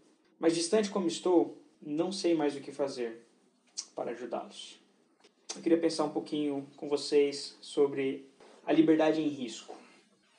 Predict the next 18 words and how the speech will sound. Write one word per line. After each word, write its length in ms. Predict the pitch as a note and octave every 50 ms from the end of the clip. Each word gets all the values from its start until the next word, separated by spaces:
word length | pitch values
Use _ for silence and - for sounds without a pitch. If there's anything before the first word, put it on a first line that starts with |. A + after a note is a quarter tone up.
| - - - - - - -
Na 120 | F3+ F3
semana 280 | - A3 G#3 A#3+ A#3 -
passada, 720 | - - - - - F#3+ G3 G3 E3+ - C3+ B2 - - - - _ _ - D3+
vimos 340 | D3 D#3 F#3+ G3+ G3 G3
como 240 | - G3+ F#3 E3+ E3+
Paulo 320 | - F3+ F3 E3+ E3+ E3+ E3
nos 180 | E3 D#3+ D3
mostra 540 | D3+ D3+ D3+ D#3 D3+ D3+ - - - D3+ D3
que 180 | - - D#3+ D3+
a 80 | D3
única 320 | D3+ F3 A#3 B3+ - - G#3
solução 500 | G3+ - F3 E3+ E3 - - D3+ C#3+ C#3
para 100 | C#3+ C#3
a 20 |
escravidão 680 | C3+ - C#3+ C#3 B2+ - - - C#3+ D#3 F3 E3 - - - - _ - - -
é 120 | C#3+ C#3+
a 60 | C#3+
adoção. 520 | C#3+ D#3 D#3 D3+ - - - C3 B2 G#2+